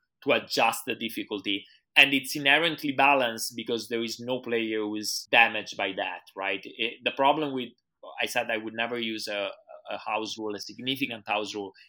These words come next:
in a game like a Euro or Blood Rage, only minor things, because if, say, you were starting to say,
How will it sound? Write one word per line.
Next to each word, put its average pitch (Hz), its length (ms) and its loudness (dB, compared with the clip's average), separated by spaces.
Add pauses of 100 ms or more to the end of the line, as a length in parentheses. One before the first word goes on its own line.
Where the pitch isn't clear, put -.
in 113 140 -6
a 107 100 -4
game 104 520 -2 (320)
like 98 380 -4 (140)
a 107 40 -2
Euro 107 460 -4
or 101 180 -4
Blood 104 300 -2
Rage, 101 300 -6
only 107 260 -6
minor 104 440 -4
things, 117 440 -2
because 107 380 -6 (260)
if, 123 160 -2
say, 135 220 2
you 127 160 0
were 120 320 -2 (220)
starting 123 360 -2
to 127 60 -8
say, 131 320 2